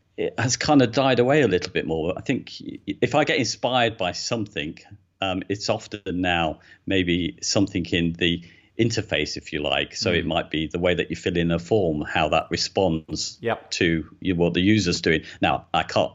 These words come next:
Speaker 1: implement that, uh, necessarily, but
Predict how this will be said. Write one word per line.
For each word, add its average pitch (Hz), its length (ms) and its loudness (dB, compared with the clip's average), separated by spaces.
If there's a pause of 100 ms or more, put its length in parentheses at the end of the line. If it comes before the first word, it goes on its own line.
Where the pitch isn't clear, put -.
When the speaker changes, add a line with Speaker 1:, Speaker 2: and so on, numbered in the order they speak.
(100)
Speaker 1:
implement 76 580 -2
that, - 300 0 (380)
uh, 82 180 2 (280)
necessarily, 78 760 0 (280)
but 107 220 -2